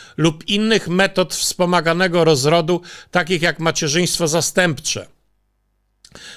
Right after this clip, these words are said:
Administracja Białego Domu zmieniła interpretację przez rząd federalny sekcji trzysta jeden ustawy o imigracji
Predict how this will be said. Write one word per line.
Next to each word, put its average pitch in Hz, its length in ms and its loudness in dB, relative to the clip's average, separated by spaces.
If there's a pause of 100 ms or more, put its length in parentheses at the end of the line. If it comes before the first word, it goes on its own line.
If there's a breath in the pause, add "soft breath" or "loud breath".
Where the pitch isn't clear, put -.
Administracja 160 840 0
Białego 185 440 2
Domu 147 560 2 (300 loud breath)
zmieniła 180 680 2
interpretację 175 1160 -2
przez 147 280 -2
rząd 185 320 0
federalny 175 600 0
sekcji 196 720 -2 (280 loud breath)
trzysta - 540 0
jeden 185 340 2
ustawy 185 540 -2
o 175 80 0
imigracji 165 680 -2